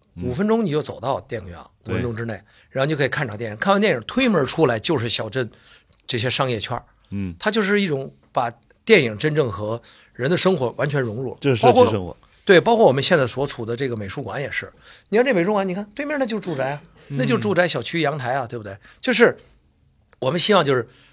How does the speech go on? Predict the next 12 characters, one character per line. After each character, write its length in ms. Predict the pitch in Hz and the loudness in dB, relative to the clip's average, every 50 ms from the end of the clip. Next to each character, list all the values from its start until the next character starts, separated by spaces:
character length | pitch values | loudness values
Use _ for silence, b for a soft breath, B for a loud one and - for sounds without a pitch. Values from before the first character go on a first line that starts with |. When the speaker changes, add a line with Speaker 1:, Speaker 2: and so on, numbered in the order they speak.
| b b b | b b b
Speaker 2:
把 240 | - 135 127 113 104 - _ _ _ _ _ _ _ - | -2 0 0 0 -4 -6 _ _ _ _ _ _ _ -6
艺 120 | 277 247 | -2 0
术 160 | 208 147 135 | 0 0 0
生 160 | 123 - 165 160 | 0 0 0 2
活 160 | 131 131 127 | 2 2 2
跟 200 | 123 165 160 156 | 2 0 0 0
你 80 | 123 | -2
的 100 | 107 113 | -4 -4
日 140 | 143 190 185 | -4 -2 -2
常 180 | - 131 139 139 | -2 -2 -2 -2
生 160 | 143 147 127 | -4 -4 -6
活 180 | 117 101 - | -6 -10 -12